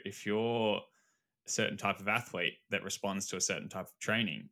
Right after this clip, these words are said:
you're gonna think that that is the best type of training for everyone. And then if you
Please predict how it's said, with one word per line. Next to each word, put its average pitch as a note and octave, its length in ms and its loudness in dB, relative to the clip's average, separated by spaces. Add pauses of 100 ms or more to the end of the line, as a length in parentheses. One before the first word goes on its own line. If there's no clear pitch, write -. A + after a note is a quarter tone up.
you're G#2 640 4
gonna F#2+ 200 0
think G2 260 0
that E2+ 200 -2
that F#2+ 180 2
is F#2 160 -2
the F#2 100 -4
best F2 340 -2
type - 200 -4
of - 100 -20
training A#2 380 0 (280)
for F2 300 0 (120)
everyone. G#2+ 400 0 (280)
And F#2 120 -6
then F#2 180 -2
if F#2+ 140 -4
you G#2 180 2